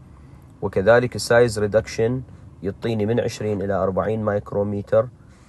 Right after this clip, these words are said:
may be achieved. هو ممكن ينطي أكثر، ممكن ينطيني مية، ممكن ينطيني ميتين مايكرون، بس هو الحد الأدنى يقدر ينطيني لحد عشرين إلى أربعين مايكرومتر.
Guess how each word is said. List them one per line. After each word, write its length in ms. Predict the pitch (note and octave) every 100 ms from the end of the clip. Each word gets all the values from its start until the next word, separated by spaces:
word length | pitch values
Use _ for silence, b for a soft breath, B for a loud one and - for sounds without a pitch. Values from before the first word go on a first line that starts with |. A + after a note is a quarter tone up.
| b
may 220 | G2 G#2 G#2
be 120 | A2 -
achieved. 600 | G2 - F#2 D2+ - E2+
هو 140 | E2+
ممكن 380 | G2 B2+ - B2+
ينطي 400 | B2+ A#2+ A2+ B2
أكثر، 340 | A#2+ - D#2+ -
ممكن 400 | G#2 A2+ G#2+ G2
ينطيني 440 | F#2 F2 F2+ D2+
مية، 580 | D#2 G2 A#2 A#2 B2 C3 B B B - G#2
ممكن 320 | G2+ - G2
ينطيني 420 | F#2+ F2+ G2 F#2
ميتين 420 | F2 F2+ G#2+ A#2
مايكرون، 760 | B2 A#2+ B2 - A#2 A#2+ A#2 A#2 -
بس 240 | G#2 -
هو 140 | G#2 G#2+
الحد 400 | G2 B2+ D3 C3+
الأدنى 400 | C3 B2+ B2+ C#3
يقدر 380 | C3 G2+ G2+ G2+
ينطيني 400 | G2+ A2 G2+ G2
لحد 280 | - C3+
عشرين 420 | A#2 A#2 B2 B2 -
إلى 180 | G#2
أربعين 640 | G#2 F#2+ F#2+ F#2+ G#2 G#2 A2+ B B B -
مايكرومتر. 800 | G2 G2 - G2+ G#2 B2 - -